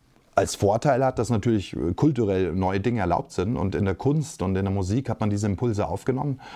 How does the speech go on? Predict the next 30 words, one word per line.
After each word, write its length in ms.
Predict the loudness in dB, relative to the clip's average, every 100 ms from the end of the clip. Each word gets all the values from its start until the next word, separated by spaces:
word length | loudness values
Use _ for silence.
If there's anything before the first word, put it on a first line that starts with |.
| 0
Und 100 | 0
das 140 | 4
ist, 120 | 4 4
was 140 | 4
wir 100 | 4
da 100 | 2
als 120 | 0
die 80 | -2
goldenen 380 | -2 0 0 0
Zwanziger 440 | 0 -2 -2 -2
verstehen. 440 | -4 -6 -6 -8 -12 -18 -20 -12 -8
Und 100 | -6
denken, 180 | -4
wow, 200 | -2 0
in 80 | 0
Berlin, 400 | 0 2 2 0
ja, 100 | 0
da 100 | -2
gab's 240 | -2 -4 -2
Clubs, 340 | -2 -2 -2
da 120 | -2
wurde 260 | 0 0 0
echt, 200 | -2 -2
äh, 180 | -2 -2
schön 200 | -2 0
Party 320 | -2 -2 0
gemacht 340 | 0 -2 -2
und 80 | -4
so 100 | -2
weiter. 380 | -4 -2 -2